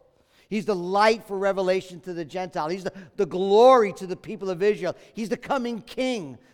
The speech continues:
the promise that was given to King David that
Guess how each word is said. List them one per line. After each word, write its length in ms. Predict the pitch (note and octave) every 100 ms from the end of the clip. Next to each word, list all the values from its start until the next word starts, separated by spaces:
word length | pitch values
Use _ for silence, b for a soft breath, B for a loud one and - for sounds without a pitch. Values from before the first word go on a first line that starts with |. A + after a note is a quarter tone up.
| b
the 80 |
promise 560 | F#3 - G3+ A#3 A#3 G3+
that 100 | G#3
was 120 | E3+
given 220 | C#3 G#3
to 40 | G3
King 320 | - A3 G#3+
David 460 | D#3+ G3+ G#3 F3+ F3
that 180 | F3